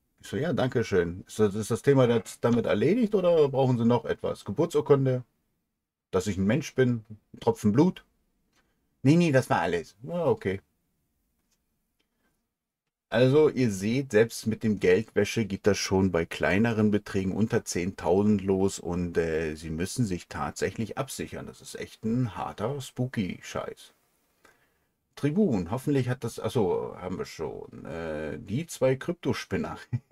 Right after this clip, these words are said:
<laughs> Ich grüße euch. Wir sind auch wieder dabei. Das war dir, was dir passiert ist, tut uns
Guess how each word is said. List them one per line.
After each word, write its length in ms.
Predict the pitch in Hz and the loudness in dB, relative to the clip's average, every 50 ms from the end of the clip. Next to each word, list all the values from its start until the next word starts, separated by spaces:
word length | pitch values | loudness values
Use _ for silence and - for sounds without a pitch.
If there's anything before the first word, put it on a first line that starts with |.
| 135 _ _ - | -20 _ _ -8
<laughs> 100 | 165 - _ _ | -8 -8 _ _
Ich 180 | - - 113 - | -8 -8 -4 2
grüße 420 | - 143 170 175 131 - 151 127 | 6 8 8 8 10 10 10 10
euch. 220 | 113 101 104 - _ _ _ _ _ _ _ _ _ _ _ _ _ _ _ _ _ - 202 190 185 _ _ _ _ _ _ _ _ - | 10 6 4 4 _ _ _ _ _ _ _ _ _ _ _ _ _ _ _ _ _ -20 -18 -18 -18 _ _ _ _ _ _ _ _ -2
Wir 180 | - 143 175 | 0 0 2
sind 120 | 180 196 165 | 2 2 4
auch 180 | 190 214 196 | 4 6 6
wieder 180 | 208 196 185 170 | 6 6 6 6
dabei. 920 | 151 147 135 120 135 131 123 117 110 101 95 92 73 80 - - 87 87 85 | 6 4 6 6 6 6 6 4 4 2 2 0 0 -2 -4 -4 -6 -6 -4
Das 280 | 87 104 117 104 107 107 | 0 0 2 2 2 2
war 260 | 127 143 147 151 151 | 2 2 2 2 0
dir, 260 | 139 151 151 151 135 - - _ _ _ _ _ _ _ _ _ | 0 2 2 2 2 0 -12 _ _ _ _ _ _ _ _ _
was 240 | - 113 113 - - | 2 2 2 0 -2
dir 160 | - 175 214 | -2 -2 -2
passiert 640 | 214 - - 170 - - 156 156 156 214 - - - _ _ - | 0 0 -2 -4 -4 -2 -2 0 0 0 -2 -8 -20 _ _ -6
ist, 340 | - - 98 98 - - - | -4 -4 -4 -4 -6 -10 -8
tut 180 | - 127 - | -8 -6 -4
uns 320 | - 113 127 - - - | -2 -2 -2 -2 -4 -8